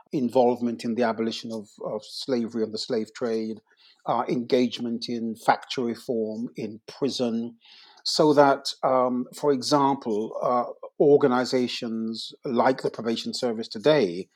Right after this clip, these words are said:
came out of church missionaries, and a lot of that impetus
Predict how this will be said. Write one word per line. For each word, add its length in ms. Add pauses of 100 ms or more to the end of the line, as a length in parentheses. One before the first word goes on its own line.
(280)
came 320 (140)
out 440 (120)
of 180 (220)
church 500
missionaries, 720
and 80
a 40
lot 440
of 60
that 220
impetus 720